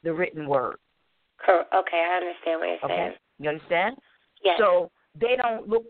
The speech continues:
Speaker 1: that, they don't frown upon you reading your work. So that's two sides of the spectrum, two ends of the spectrum. You got one, they don't, they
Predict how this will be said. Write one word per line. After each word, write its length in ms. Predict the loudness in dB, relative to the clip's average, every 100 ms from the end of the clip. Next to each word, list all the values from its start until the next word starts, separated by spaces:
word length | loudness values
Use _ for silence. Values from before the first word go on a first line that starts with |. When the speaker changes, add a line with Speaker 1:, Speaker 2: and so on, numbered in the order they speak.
| _ _ -20 -8 -2
Speaker 1:
that, 180 | -2 -2
they 80 | -2
don't 200 | -2 -4 0
frown 320 | 2 2 0
upon 580 | -4 -6 -6 -4 -6 -14 _ _ _ -18
you 500 | -8 -6 -6 -8 -12 _ _
reading 380 | -8 -6 -4 -4
your 160 | -2 -2
work. 240 | -6 -10 -18 _ _ _ _ _ _ _ _ _ _ _ _ _ _ -2
So 80 | 0
that's 180 | 0 -2 -6
two 180 | -4 -2 2
sides 260 | 2 2
of 80 | -4
the 80 | -8 -4
spectrum, 520 | -2 -2 -6 -20 -20 _ _ _ _ _ -12
two 120 | -6
ends 200 | -4 -4
of 60 | -4
the 100 | -6
spectrum. 440 | -8 -8 -8 -16 -18 _ _ _ _ _
You 80 | 0
got 120 | 0
one, 560 | 0 2 2 0 -6 -14 _ _ _ _ -18 -4
they 140 | 0
don't, 240 | 0 -2 -4 -8
they 140 | -8